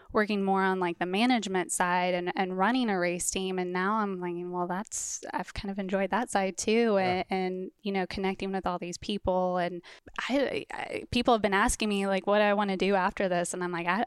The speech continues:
Speaker 1: I'm actually, I kind of, for, since I've been out of college, not sure, because this really has
Speaker 2: Take a
Speaker 1: opened my eyes to it.
Speaker 2: vacation.
Speaker 1: Yeah, that's my first answer is, like, I'm at least gonna take a few weeks off and, and have a little vacation. But then after that, I, I don't know yet.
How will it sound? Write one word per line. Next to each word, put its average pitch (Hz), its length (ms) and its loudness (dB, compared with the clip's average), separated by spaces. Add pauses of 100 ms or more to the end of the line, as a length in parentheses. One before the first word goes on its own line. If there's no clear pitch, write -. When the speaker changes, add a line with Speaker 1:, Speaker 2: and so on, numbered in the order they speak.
Speaker 1:
I'm 214 200 2
actually, 202 320 -2
I 190 160 0 (280)
kind 196 220 -2
of, 185 220 -2
for, 185 520 -4
since 202 200 -2
I've 185 220 0
been 190 120 0
out 185 160 0
of 175 40 -4
college, 214 420 0
not 185 220 -2
sure, 220 380 0
because 185 480 -4
this 185 200 -6
really 196 220 -2
has 190 100 -4
Speaker 2:
Take 190 180 4
a - 20 6
Speaker 1:
opened 196 80 2
my 175 160 0
eyes 233 80 -2
to 127 60 0
it. 131 100 0
Speaker 2:
vacation. - 220 -2 (400)
Speaker 1:
Yeah, 226 260 4
that's 240 180 4
my 262 140 4
first 220 260 2
answer 196 340 0
is, 185 120 0
like, 190 200 2
I'm 214 140 0
at 220 140 0
least 262 260 2
gonna 233 220 0
take 208 180 0
a 196 60 0
few 202 240 0
weeks 233 260 -2
off 240 380 2
and, 190 360 -2
and 196 160 -2
have 196 180 0
a 196 40 4
little 190 200 2
vacation. 208 680 0
But 190 220 0
then 190 140 0
after 185 260 -2
that, 190 280 -4
I, 196 100 2
I - 20 0
don't 190 180 -2
know 185 140 -2
yet. 196 300 -6